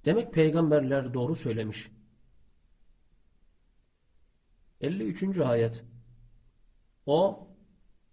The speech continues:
sadece korkunç bir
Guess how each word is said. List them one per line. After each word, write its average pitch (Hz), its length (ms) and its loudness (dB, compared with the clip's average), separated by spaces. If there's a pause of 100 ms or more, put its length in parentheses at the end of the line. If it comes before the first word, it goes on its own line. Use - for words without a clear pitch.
(1800)
sadece 143 920 -2 (3000)
korkunç 151 920 -2 (1080)
bir 143 440 -2